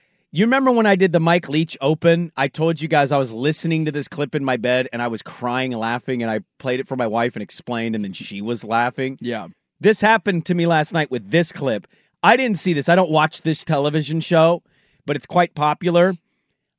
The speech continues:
Speaker 1: I want you to imagine working with somebody, or also, you've been around them basically twenty years of your lifetime, okay? Been around them,
Speaker 2: Mm-hmm.
Speaker 1: know of them, and you don't know their name.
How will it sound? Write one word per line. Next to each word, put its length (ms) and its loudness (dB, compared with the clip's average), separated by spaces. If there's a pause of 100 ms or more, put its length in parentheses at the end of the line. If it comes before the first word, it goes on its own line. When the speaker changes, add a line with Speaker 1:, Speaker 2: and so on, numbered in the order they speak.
(120)
Speaker 1:
I 40 6
want 240 4
you 100 2
to 60 6
imagine 460 2
working 360 4
with 180 -4
somebody, 720 0 (520)
or 340 6
also, 680 2 (380)
you've 180 -2
been 120 4
around 320 4
them 120 2
basically 760 2
twenty 340 -2
years 340 0
of 60 -4
your 140 -2
lifetime, 640 -6
okay? 260 -2
Been 160 0
around 480 0
them, 120 -6
Speaker 2:
Mm-hmm. 100 -2
Speaker 1:
know 240 4
of 160 -2
them, 240 -14 (760)
and 160 2
you 120 0
don't 320 4
know 160 2
their 160 0
name. 420 0